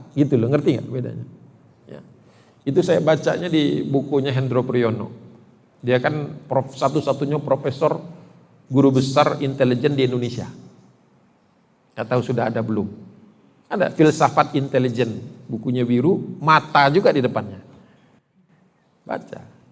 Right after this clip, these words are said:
Nambah ilmu, nambah pengetahuan itu bagus. Tidak perlu kita terseret-seret. Jadi ketika membaca, ya pakai panduan. Ya.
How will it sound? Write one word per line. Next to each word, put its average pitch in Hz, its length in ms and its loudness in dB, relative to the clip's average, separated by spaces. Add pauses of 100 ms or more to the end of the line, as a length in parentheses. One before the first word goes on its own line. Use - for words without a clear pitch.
(540)
Nambah 170 240 0
ilmu, 185 400 4
nambah 170 240 0
pengetahuan 175 480 -2
itu 175 160 -8
bagus. 151 400 -6 (1120)
Tidak - 240 -6
perlu 285 240 2
kita - 240 -4
terseret-seret. 107 640 -10 (1300)
Jadi 113 80 -14
ketika 123 320 -6
membaca, 120 880 2
ya 156 160 2
pakai 151 400 0 (480)
panduan. 107 560 -6 (1200)
Ya. - 80 -18